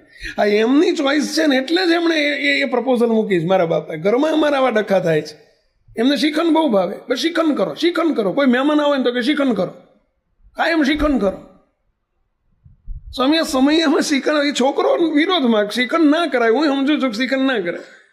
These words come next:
પણ પોતાનો રસાસ્વાદ અને પોતાનું ધાર્યું કરવાનો સ્વભાવ, આ માની સ્વભાવ, આ અહંકાર, આ માન, આ દેહાભિમાન,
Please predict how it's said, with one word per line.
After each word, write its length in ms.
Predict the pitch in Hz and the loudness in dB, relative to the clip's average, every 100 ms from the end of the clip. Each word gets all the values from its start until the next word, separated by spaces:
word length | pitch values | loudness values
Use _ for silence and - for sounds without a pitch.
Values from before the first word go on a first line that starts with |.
| _ _ _ _ _ _ _ _ - | _ _ _ _ _ _ _ _ -4
પણ 380 | 214 277 320 240 | 0 0 0 0
પોતાનો 520 | 262 269 285 285 247 | 0 2 0 2 2
રસાસ્વાદ 680 | 214 - 294 240 269 302 294 | 0 0 -2 0 0 0 -2
અને 220 | - 269 | 0 0
પોતાનું 460 | 247 247 269 269 214 | 0 0 0 0 0
ધાર્યું 340 | 190 214 262 | 0 2 0
કરવાનો 360 | 247 233 226 220 | 0 0 0 0
સ્વભાવ, 440 | 220 226 254 214 | 0 0 0 0
આ 60 | 185 | 0
માની 460 | 185 233 302 302 | 0 2 2 2
સ્વભાવ, 400 | 214 226 226 214 | 0 0 2 2
આ 80 | 185 | 0
અહંકાર, 600 | 180 208 262 269 233 170 | 0 0 2 2 0 -2
આ 120 | 185 | -2
માન, 380 | 190 254 277 196 - - _ _ | 0 0 0 -4 -12 -20 _ _
આ 80 | 202 | -2
દેહાભિમાન, 720 | 202 226 269 262 285 285 226 | 0 2 2 4 4 2 -4